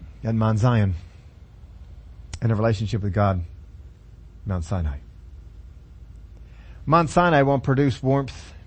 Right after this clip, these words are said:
and love and caring, but Mount Zion will. And if you wonder, "How is it that I see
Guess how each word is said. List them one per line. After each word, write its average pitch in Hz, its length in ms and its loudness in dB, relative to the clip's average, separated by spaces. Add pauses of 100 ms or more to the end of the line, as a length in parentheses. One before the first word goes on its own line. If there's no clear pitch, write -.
(680)
and 101 160 0
love 123 420 0 (680)
and 107 100 -2
caring, 123 360 2 (1700)
but 101 100 -4
Mount 98 220 0
Zion 101 340 2
will. 90 240 0 (1800)
And 151 120 4
if 127 60 2
you 160 80 6
wonder, 180 260 8
"How 196 220 8
is 170 120 6
it 170 80 4
that 160 100 6
I 156 120 10
see 180 340 6